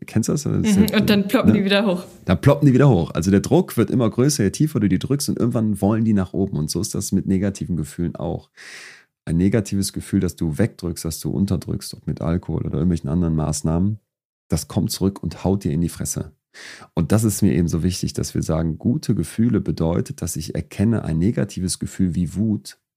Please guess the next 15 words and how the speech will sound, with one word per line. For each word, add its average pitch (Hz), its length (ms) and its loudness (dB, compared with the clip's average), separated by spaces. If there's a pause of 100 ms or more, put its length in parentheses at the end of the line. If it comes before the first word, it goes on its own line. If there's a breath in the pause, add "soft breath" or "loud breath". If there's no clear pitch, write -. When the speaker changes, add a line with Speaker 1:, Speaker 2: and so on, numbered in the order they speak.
Speaker 1:
hat - 180 -8
eine 95 100 0
Funktion, 85 640 -4 (100)
will 95 240 4
was 80 160 -4
von - 160 -6
mir. 71 220 -4 (120)
Die 78 160 -6
Wut 101 260 0
kommt, 104 300 0
um 87 120 2
dir 85 120 0
zu - 140 -6
zeigen, 87 380 0
hey, 85 360 2